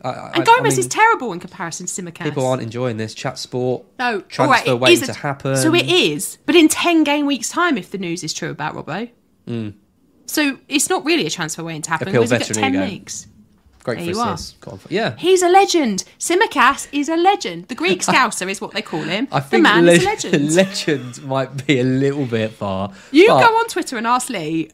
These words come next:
Speaker 2: about Tsimikas, and he'll tell you how much I love him.
Speaker 1: Okay.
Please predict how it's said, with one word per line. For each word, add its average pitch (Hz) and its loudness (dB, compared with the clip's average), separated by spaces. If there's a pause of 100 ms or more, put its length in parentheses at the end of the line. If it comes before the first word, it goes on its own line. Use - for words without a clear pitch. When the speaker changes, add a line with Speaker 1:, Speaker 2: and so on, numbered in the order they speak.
Speaker 2:
about 220 0 (120)
Tsimikas, 170 -6
and 214 -6
he'll 392 2
tell 240 0
you 170 -4
how 208 -6
much 190 -6
I 202 -6
love 170 -8
him. 147 -10 (260)
Speaker 1:
Okay. 131 -10